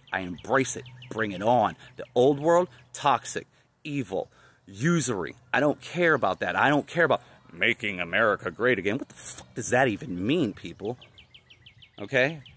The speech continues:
I'm ready for the collapse of the beast system in totality. There's that word for you. But this shit, this, what we keep dealing with, them taking our light from us, them taking our energy from us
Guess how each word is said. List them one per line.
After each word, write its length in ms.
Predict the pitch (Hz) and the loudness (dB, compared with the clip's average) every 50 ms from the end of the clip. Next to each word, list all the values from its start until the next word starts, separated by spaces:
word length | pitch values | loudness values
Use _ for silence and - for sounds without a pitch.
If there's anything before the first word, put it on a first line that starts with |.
| - - - - - - - - | -18 -16 -16 -16 -16 -16 -10 -4
I'm 280 | 151 170 196 151 120 107 | 0 2 4 4 2 2
ready 420 | - - 131 139 143 147 143 143 | 2 4 4 4 6 4 2 0
for 260 | 139 - - 131 127 | -2 -2 0 2 2
the 80 | 127 131 | 2 0
collapse 500 | - - 135 120 120 117 123 123 - - - | 0 0 2 4 6 6 4 4 0 -2 -2
of 220 | 123 123 117 117 | 0 0 2 2
the 160 | 120 123 120 | 2 2 2
beast 300 | 107 - 123 117 113 - | 2 -2 -4 -4 -4 -2
system 520 | - 123 120 113 - - 110 107 113 117 - _ _ _ _ _ _ - | 0 0 0 0 0 0 2 2 2 0 -2 _ _ _ _ _ _ -2
in 220 | 131 120 120 107 | 0 0 0 0
totality. 1000 | - - - - 143 123 - - - - - 160 151 143 131 113 98 92 78 80 | -2 -4 0 2 2 2 2 -2 -6 -2 0 2 4 4 2 2 0 -4 -6 -8
There's 260 | - 90 92 87 - - | -10 -10 -10 -10 -8 -6
that 200 | 98 92 - - | -4 -4 -4 -6
word 260 | - - 69 - - | -8 -10 -10 -12 -14
for 240 | - - - 82 76 | -12 -10 -8 -8 -8
you. 160 | 67 - 120 - - _ - - - - - - - - - - - - _ _ - | -8 -10 -14 -18 -20 _ -16 -12 -10 -8 -8 -8 -10 -12 -16 -18 -20 -20 _ _ -18
But 100 | - - - | -18 -10 -2
this 200 | - 156 208 226 | 0 2 2 2
shit, 320 | - - - 370 - 466 - - - _ _ _ _ _ _ _ _ _ _ _ _ _ _ - | 0 0 0 2 2 0 -2 -6 -16 _ _ _ _ _ _ _ _ _ _ _ _ _ _ -6
this, 500 | 98 131 180 240 285 262 - - - - - _ _ _ _ _ - | 0 2 2 4 4 2 0 0 -2 -4 -10 _ _ _ _ _ -8
what 160 | 107 123 117 | -6 -2 0
we 120 | 143 208 | 0 0
keep 260 | 214 - - 220 175 120 | 0 -2 -4 -6 -4 -2
dealing 320 | 113 160 185 214 226 233 | 0 2 2 2 2 2
with, 200 | 240 269 269 - - - - - - - - - - | 2 0 0 -2 -4 -8 -12 -10 -10 -10 -10 -6 -2
them 160 | 120 156 202 | 0 0 0
taking 380 | - - 226 220 208 - 185 143 | 2 0 0 0 0 0 0 2
our 180 | 131 131 110 | 4 4 2
light 400 | 101 95 95 107 156 202 254 123 | 2 0 0 0 0 0 0 -2
from 220 | - - 254 254 277 | -4 -2 -2 0 0
us, 240 | 302 302 269 - - | 0 -2 -2 -4 -2
them 180 | - 151 175 | 0 0 0
taking 340 | 175 - 208 202 165 180 170 | 0 -2 -4 -2 -2 0 2
our 160 | 147 120 - - - - | 2 2 2 0 -4 -4
energy 460 | 147 165 208 233 254 240 - 269 277 | -2 -2 0 0 0 0 0 -2 -2
from 240 | 262 - 294 294 294 | -2 -2 -2 -2 -2
us 300 | 302 302 330 - - | -2 -2 -2 -2 -4